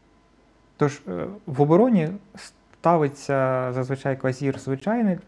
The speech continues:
просто для того, щоб суперник не міг взяти звичайного квазіра і прибрати твого. Бабі Берні на даблу. Ну, навряд чи, навряд чи,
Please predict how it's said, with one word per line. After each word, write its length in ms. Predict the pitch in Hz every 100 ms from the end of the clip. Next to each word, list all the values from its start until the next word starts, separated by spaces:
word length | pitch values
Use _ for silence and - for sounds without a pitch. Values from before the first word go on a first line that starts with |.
| _
просто 320 | 156 160 -
для 140 | 127 127
того, 240 | 180 190
щоб 200 | 170 135 - -
суперник 680 | - 143 139 143 190 185 -
не 80 | 135
міг 200 | 143 135
взяти 360 | - 135 165 127
звичайного 460 | 131 - 135 131
квазіра 460 | 131 123 180 185 180 190
і 260 | 143 135 135 - - - _
прибрати 480 | - 135 127 151 139
твого. 360 | 135 123 117 117 - _ _ _ _ _ _ _ _ _ _ _ _ _ _ _ _ _ _ _ _ _ _ _ _ _ _ _ _ _ _ _ _ _ _ _ _ _ _ _ _ _ _ _ _ _ _ _ - 135
Бабі 240 | 143 139
Берні 360 | 135 147 151 139
на 100 | 135
даблу. 300 | 139 143 165
Ну, 320 | 196 214 226
навряд 440 | 214 165 131 117
чи, 120 | -
навряд 380 | 139 135 120 120
чи, 200 | - 147